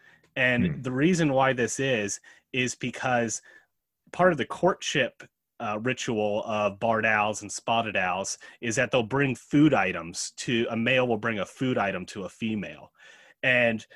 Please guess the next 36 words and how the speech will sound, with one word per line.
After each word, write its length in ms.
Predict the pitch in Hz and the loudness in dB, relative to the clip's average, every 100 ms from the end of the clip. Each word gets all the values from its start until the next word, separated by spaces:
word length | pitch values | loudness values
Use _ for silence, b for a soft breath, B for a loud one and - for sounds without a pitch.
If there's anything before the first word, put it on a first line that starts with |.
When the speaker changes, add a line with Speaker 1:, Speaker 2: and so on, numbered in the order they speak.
| b | b
Speaker 1:
remember 380 | 127 135 185 170 | 0 4 4 6
that 200 | 135 117 | 4 4
barred 320 | 131 143 156 | 6 6 8
owls 320 | 123 110 107 - | 6 4 2 0
have 240 | 120 107 | -2 0
a 40 | |
more 240 | 107 113 101 | -2 -2 -4
generalist 720 | 101 117 120 110 104 92 104 | 0 0 2 0 -2 -4 -2
diet 420 | 110 107 101 85 | 0 2 2 -2
than 240 | 104 104 104 | -6 -6 -4
the 80 | 92 | -6
spotted 400 | - 110 104 92 | -4 -2 0 -2
owls 180 | 85 | -4
do. 80 | 73 | -4
Speaker 2:
Mm-hmm. 80 | 71 | -6
Speaker 1:
Spotted 320 | - 139 143 | 2 2 4
owls 220 | 135 131 | 4 4
are 80 | 123 | 2
almost 320 | 120 101 95 | 0 -2 -4
strictly 640 | - - 135 - 135 120 - 123 | -8 -4 -4 -2 -2 -2 -4 -8
just 220 | 120 - | -8 -6
small 360 | - 117 123 123 | -4 -2 0 0
mammals, 580 | 110 101 90 80 - 113 | 0 0 -2 -8 -10 -8
you 120 | 107 110 | -4 -2
know, 120 | 98 | -2
voles, 480 | 98 117 117 113 110 | 0 2 2 -2 -4
moles, 480 | 110 107 104 95 | -2 -2 -4 -8
and 180 | 95 92 b b b | -8 -10 b b b
mice. 480 | 107 110 90 - - B B B | -2 -2 -2 -8 -12 B B B
Um, 300 | 123 117 123 | -2 0 2
whereas 360 | 139 127 123 113 | 4 4 4 -2
the 300 | 123 120 110 | 0 0 0
barred 360 | 101 139 165 | 2 4 6
owl 260 | 127 113 104 | 6 4 2
will 180 | 110 110 | 0 -2
eat 280 | 117 117 | -2 -2